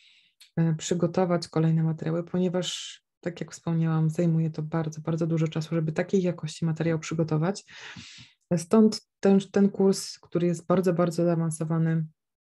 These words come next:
e, myślę, że jest tym, co każdy p-,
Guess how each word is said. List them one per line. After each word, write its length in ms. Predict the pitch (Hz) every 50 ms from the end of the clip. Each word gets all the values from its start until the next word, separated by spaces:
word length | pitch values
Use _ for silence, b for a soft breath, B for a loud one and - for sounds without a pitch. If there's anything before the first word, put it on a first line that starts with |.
| _ _ _ _ _ _ _ _ _ _ _ 123 127 127 - - -
e, 640 | 156 156 156 156 151 151 151 156 156 156 156 160 156 -
myślę, 420 | 160 175 175 170 170 - 180 170
że 160 | 160 170 170
jest 340 | 165 160 156 - - - - _ _ _ _ _ _ _ _ _
tym, 360 | - - 185 180 185 185 185
co 380 | 180 - - 180 170 165 165 165 - _ _ _ _ _ _ _ _ _ _ _ -
każdy 380 | - - 208 208 185 - 190
p-, 380 | 175 - 208 - - - - 156